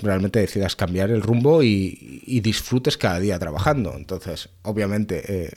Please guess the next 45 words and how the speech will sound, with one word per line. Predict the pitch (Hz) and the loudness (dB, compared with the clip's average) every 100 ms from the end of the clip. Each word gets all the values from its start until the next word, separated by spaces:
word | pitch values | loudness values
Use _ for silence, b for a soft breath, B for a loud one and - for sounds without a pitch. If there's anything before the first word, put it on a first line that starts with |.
| - - | -18 -16
hay | 62 98 95 | -6 -2 0
veces | 101 117 - | 0 0 -2
que | 113 | -2
suena | - - 110 104 | -4 -2 -2 0
efímero, | 92 - 123 104 92 | -2 0 0 0 -2
¿no? | 95 95 | -4 -4
Como | 101 | -4
una | 101 95 | -4 -4
quimera, | 113 101 104 120 B B B B | -2 0 0 0 B B B B
y | 117 | 0
decir, | 101 - 110 | 0 0 0
Oye, | 104 101 | 0 0
pues | 90 82 - - _ _ | -2 -4 -6 -12 _ _
pues | - | -16
estoy | - 104 | -10 -4
trabajando | 101 92 107 101 | -2 0 -2 0
en | 107 95 | -2 -2
lo | 92 | -4
que | 92 | -4
realmente | 90 90 92 98 | -4 -4 -4 -2
me | 87 | -4
apasiona | 85 82 - 87 76 - | -4 -6 -2 -2 -4 -6
y, | 113 104 92 82 80 - - | -2 0 0 -2 -6 -14 -14
y | 90 87 | -6 -4
es | 80 | -2
el | 95 | -2
sueño | - 95 | -2 -2
de | 87 | -2
todos. | 82 85 67 - - | -4 -6 -8 -14 -10
Por | 87 | -8
lo | 80 | -4
tanto, | 90 90 | -2 -2
yo | 101 101 | 0 0
me | 110 | 0
alegro | 107 117 127 | 2 4 4
de | 120 | 4
que | 110 | 0
estés | - 107 | 0 0
trabajando | 104 90 101 101 | 2 2 2 2
realmente | 98 92 92 98 | 2 0 0 0
lo | 92 | 0
que | - | -2
te | 80 | -4
gusta, | 104 - - 73 | -4 -4 -6 -6
¿no? | 160 | -8